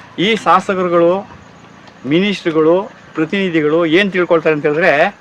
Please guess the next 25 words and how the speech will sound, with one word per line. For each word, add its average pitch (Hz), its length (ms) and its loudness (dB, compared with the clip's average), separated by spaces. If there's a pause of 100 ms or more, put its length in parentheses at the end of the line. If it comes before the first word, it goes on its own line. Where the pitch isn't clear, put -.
(480)
"ನಾವೇ 202 500 2
ಸುಪ್ರೀಮು, 170 920 0 (880)
ನಾವೇ 202 600 4
ಮೇಲು, 160 800 2 (340)
ನಮ್ಮನ್ನ 196 360 -2
ಯಾರೂ 185 400 2
ಪ್ರಶ್ನೆ 190 400 -4
ಮಾಡಬಾರ್ದು, 156 800 2 (280)
ನಾವು 156 160 2
ಆಡಿದ್ದೇ 180 440 2
ಆಟ, 151 320 0 (640)
ಮನುಷ್ಯ 185 420 0
ಅನ್ನೋನು 175 340 0
ಸತ್ರೆ 151 640 -2 (220)
ಒಂದು 190 220 2
ಸೊಳ್ಳೆಗೆ 185 580 2
ಸಮ" 165 260 -2 (440)
ಅನ್ನೋ 147 160 -2
ಲೆಕ್ಕ 131 240 -4
ಬಂದ್ಬಿಟ್ಟಿದೆ 139 460 -6
ಅವ್ರಿಗೆ. 98 220 -8 (520)
ಆ 151 80 0
ಸಮಯದಲ್ಲಿ 156 520 -2
ಅವ್ರಿಗೆ 143 240 0
ಹೋಗೋದು, 156 600 0